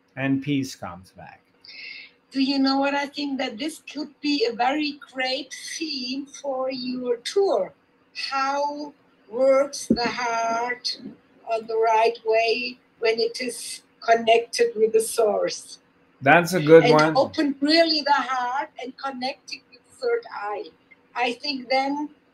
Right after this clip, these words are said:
Speaker 2: uh, so many people will have a better and healthier life.
Speaker 1: Yeah, write that to me if you please, and, you know, I see if I can make a workshop out of it.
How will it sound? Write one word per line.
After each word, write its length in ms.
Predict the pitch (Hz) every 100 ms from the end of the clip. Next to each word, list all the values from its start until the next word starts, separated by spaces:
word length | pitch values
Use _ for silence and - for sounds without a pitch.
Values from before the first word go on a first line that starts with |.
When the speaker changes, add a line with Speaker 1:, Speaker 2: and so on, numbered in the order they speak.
| _ -
Speaker 2:
uh, 280 | 247 254 254 330 -
so 340 | - - 285
many 440 | 285 277 269 269 269
people 500 | - 277 - 269 240
will 220 | 247 240
have 240 | 226 240 - 240
a 60 | 226
better 760 | 233 240 - 226 226 247 285 _ _ _ _ 233
and 180 | 226
healthier 640 | - 220 233 247 - 226 202
life. 580 | 190 185 202 196 - - _ _ _ - _ -
Speaker 1:
Yeah, 240 | 208 254
write 340 | 196 208 262
that 300 | 262 254 262
to 140 | - 226
me 280 | 208 214 196
if 160 | 170
you 140 | 190 165
please, 400 | 208 226 196 170
and, 260 | 156 147
you 80 | 165
know, 140 | 156
I 160 | 151 156
see 280 | 147 170 165
if 140 | 165
I 120 | 165
can 160 | 156 160
make 200 | 160 143
a 60 | 147
workshop 580 | 147 147 147 156 123
out 160 | 120 104
of 140 | 101
it. 160 | 85